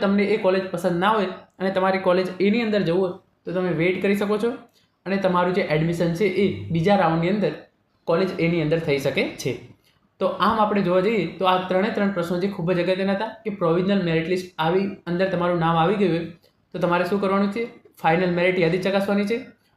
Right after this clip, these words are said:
જો એની અંદર પણ તમારું નામ હોય અને અહીંયા યસ લખેલું આવી ગયું હોય, it is admission offer-ની અંદર,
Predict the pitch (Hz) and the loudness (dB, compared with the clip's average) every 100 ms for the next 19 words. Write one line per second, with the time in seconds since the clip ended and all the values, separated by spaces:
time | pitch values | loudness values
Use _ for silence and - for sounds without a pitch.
0 | - 196 175 196 214 226 226 196 190 185 | -4 0 2 2 0 -2 -2 0 2 2
1 | 185 185 208 262 - _ _ _ _ 170 | 4 2 2 -2 -10 _ _ _ _ -4
2 | 175 175 226 196 160 185 196 175 180 185 | 0 2 4 4 4 2 2 0 4 4
3 | 208 226 190 160 180 170 - - 196 180 | 4 4 2 2 0 -2 -8 -4 -2 0
4 | 165 170 175 180 156 175 165 170 | 0 0 0 0 2 2 2 0